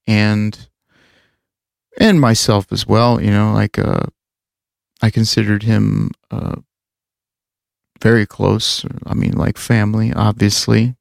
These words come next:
I mean, it's redundant to say that, but, um, you know, things have been tough, just life, you know, with,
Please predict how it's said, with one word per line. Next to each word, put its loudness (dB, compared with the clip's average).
I -6
mean, -4
it's -2
redundant 2
to -10
say 2
that, -2
but, 2
um, 2
you 4
know, 4
things 2
have -4
been 2
tough, 0
just -4
life, 0
you 0
know, 2
with, 0